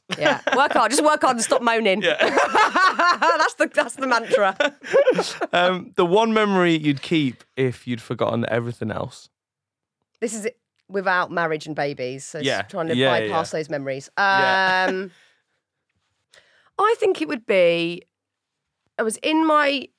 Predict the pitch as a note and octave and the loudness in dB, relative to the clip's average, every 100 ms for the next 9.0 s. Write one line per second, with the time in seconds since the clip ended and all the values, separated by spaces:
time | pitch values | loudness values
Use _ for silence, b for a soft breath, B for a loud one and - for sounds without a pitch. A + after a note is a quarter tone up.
0 | _ B3+ C4+ C#4+ C#4 - C4 A#3 E3+ E3 | _ -6 -2 0 -2 -4 -4 -4 -2 0
1 | E3 D#3+ E3 - F3+ - C4 - A#3 G#3+ | 2 0 -2 -4 -8 -6 -10 -8 -6 -4
2 | G3 G3 G3 F3 E3+ E3 E3+ E3 - _ | -2 -4 -2 0 2 2 0 -4 -12 _
3 | _ _ _ _ G#3 A3 G#3+ G#3+ G#3+ B3+ | _ _ _ _ -2 2 2 -2 -2 -2
4 | B3 - B3 G#3 G3 F#3+ F#3+ - _ _ | -2 -4 -2 0 0 0 -2 -8 _ _
5 | _ G#3 F3+ G#3+ G3+ - G#3+ A3 A#3 B3+ | _ -20 -6 0 0 0 -4 0 0 0
6 | A#3 - G3+ E3 D3 E3+ F#3 F#3+ A#3 A3 | -2 -8 -4 -4 -2 -6 -6 -6 -6 -6
7 | G#3 G#3 F#3 F3+ E3+ F3+ G3 G3 F#3+ F#3 | -6 -4 -4 -4 -6 -6 -6 -8 -10 -10
8 | F#3+ F#3 F3+ G3+ F3 F3+ E3 E3+ D3+ | -12 -10 -12 -8 -6 -6 -6 -4 -4